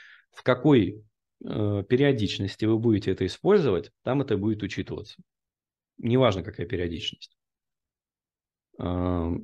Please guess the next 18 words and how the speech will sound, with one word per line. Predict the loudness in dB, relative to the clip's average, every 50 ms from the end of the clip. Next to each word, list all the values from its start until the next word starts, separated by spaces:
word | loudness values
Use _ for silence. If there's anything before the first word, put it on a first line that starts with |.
| -10 -6
всё, | 0 2 2 2 2 -2 -12 _ _ _ -6
поставили | -6 -4 0 2 2 2 2 2 0 0
минус | -2 -2 -2 -2 -2 -2 -2
один. | 0 2 2 0 0 -2 -8 _ _ _ _ _ _ -20 -20 -20 _ -6 -4
Здесь, | -2 2 4 4 4 2 0
кстати, | -4 -6 0 2 2 2 2 0 0
есть | 0 2 2 0 0 -2
отдельный | -4 -2 -2 0 0 0 2 0 0
механизм | -2 -2 -2 -2 -2 -2 -2 -2 -2 -4
для | -4 -4 -4
проверки, | -2 0 2 2 2 2 0 0 -2 -2 -2
но | -2 0 0 0 0 0 0 0 0 0 0 -2 -2
его, | -4 -4 -6 -4 -2 2 4 4 4 4 2 -2 -6 -14 _ _ _ _ _ _ _ _ _ _ _ _ _ _ _ _ _ _ _ -8
его, | -4 -4 -2 -2
знаете, | -2 -2 -4 -4 -4 -2
долго | -2 -2 0 -2 -2
нудно | -4 -4 -4 -4 -4 -2
настраивать, | -2 -4 -4 -4 0 2 2 4 4 4 2 2 0